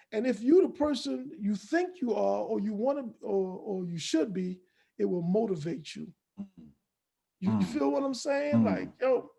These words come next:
Speaker 1: it will, it will
Speaker 2: Mm.
Speaker 1: motivate you.
Speaker 2: Why do you think it would motivate 'em?
Speaker 1: Huh?
Speaker 2: Why, why is it motivational?
Speaker 1: Because if, if you like, if you anything like, like me or the people I know, once you get to a certain age, man, you want back your time. You see,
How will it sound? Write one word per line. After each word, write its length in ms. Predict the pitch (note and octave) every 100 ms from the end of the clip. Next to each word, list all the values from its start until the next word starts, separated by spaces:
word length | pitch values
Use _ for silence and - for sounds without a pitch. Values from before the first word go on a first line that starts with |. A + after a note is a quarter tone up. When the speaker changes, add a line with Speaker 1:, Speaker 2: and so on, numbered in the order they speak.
| _ _ _ _ _
Speaker 1:
it 100 | A#3
will, 160 | A#3 A3+
it 100 | A#3
will 200 | A#3+ F#3+
Speaker 2:
Mm. 120 | F#3
Speaker 1:
motivate 680 | A#3 A#3+ E3+ F#3+ F3+ -
you. 60 | F3+
Speaker 2:
Why 260 | E3+ E3 G3+
do 60 |
you 60 | G3
think 200 | F#3+ F3+
it 40 |
would 120 | E3+ F3+
motivate 380 | A#3 D3 A2 F#2
'em? 100 | - - _ _ _ _ _ -
Speaker 1:
Huh? 260 | B3+ C4+ -
Speaker 2:
Why, 180 | C3+ D3+
why 260 | C#3 D3+
is 80 | D#3
it 60 | C#3
motivational? 800 | D3+ D#3 C#3+ E3 D3+ - F2+ - _ _ _ _ _ _ _ _ -
Speaker 1:
Because 300 | A#3+ D4 C#4
if, 120 | C4 C4+
if 140 | A#3+
you 80 | C4+
like, 300 | C#4 B3+ -
if 100 | A#3+
you 160 | B3 -
anything 580 | D#4+ G4 F4 D#4+ C#4+ C4+ A#3+
like, 220 | A#3 G3 - _ _ _ _ -
like 240 | A3+ G3
me 220 | G3 B3
or 80 | C4
the 80 | G#3
people 340 | G3+ A#3 G#3
I 120 | G#3 A3+
know, 340 | F#3 F3+ F#3 - _ _ _ _
once 220 | F4 F#4+
you 80 | D#4
get 140 | D4+ -
to 100 | A#3+
a 60 |
certain 340 | G3 B3+ A#3 A#3
age, 220 | A#3+ G#3+
man, 260 | B3 A#3+ A3
you 260 | C4 D#4+ C4+
want 360 | A3 B3+ B3+
back 200 | A#3 A#3
your 120 | C4+ A#3
time. 440 | - C#4+ D4+ A3+
You 60 | A3
see, 280 | - C#4+